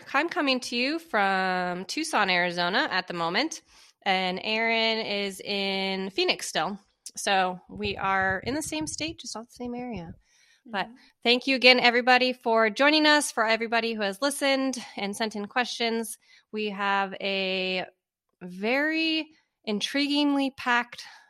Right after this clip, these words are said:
Speaker 1: episode today that we are going to, we'll get into here in a minute. But first, Erin, how's your week been?
Speaker 2: It's been pretty
Speaker 1: I
Speaker 2: good.
Speaker 1: guess it's, I don't know what day it
Speaker 2: Um,
Speaker 1: is. Wednesday.
Speaker 2: Wednesday. Yeah, the weather's getting really nice.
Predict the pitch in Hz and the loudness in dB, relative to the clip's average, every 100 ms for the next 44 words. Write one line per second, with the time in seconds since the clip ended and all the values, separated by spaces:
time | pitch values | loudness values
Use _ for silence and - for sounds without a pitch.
0 | _ _ _ - 233 220 - 180 175 175 | _ _ _ -10 -8 -6 -4 -4 -2 0
1 | 160 151 165 165 - - - _ - 185 | 0 0 -2 -2 -6 -20 -20 _ -10 -8
2 | 185 180 185 180 180 185 180 180 _ 196 | -8 -8 -8 -8 -6 -6 -6 -10 _ -6
3 | 196 202 202 202 190 196 190 190 165 160 | -2 0 -2 -2 -2 -2 -2 -2 -4 -4
4 | 165 - 247 247 254 - - - - - | -4 2 4 4 -2 -8 -16 -20 -16 0
5 | 254 190 226 254 - 220 233 277 277 170 | 2 4 2 -2 -4 -6 -4 -6 -4 -4
6 | 143 156 - _ _ _ _ _ _ _ | -4 -8 -14 _ _ _ _ _ _ _
7 | _ _ _ _ _ _ _ - - 659 | _ _ _ _ _ _ _ -20 -10 -8
8 | 679 392 415 320 453 - 202 202 - - | -6 -6 -4 -4 -2 0 -2 -2 -10 -12
9 | - 190 170 160 247 147 139 - - - | -10 -6 -2 0 0 -2 -6 -10 -18 -20
10 | _ - 165 160 156 156 156 - - 208 | _ -8 -6 -4 -6 -10 -12 -16 -14 -12
11 | 196 - - 196 - - - - _ _ | -12 -12 -12 -12 -10 -10 -10 -12 _ _
12 | 254 247 185 180 226 233 233 240 240 240 | 0 2 2 -2 -4 0 0 0 -2 -4
13 | - - 220 208 190 202 214 208 208 214 | -10 -8 -6 -4 -4 -4 -6 -4 -6 -6
14 | 214 214 - - | -8 -10 -14 -16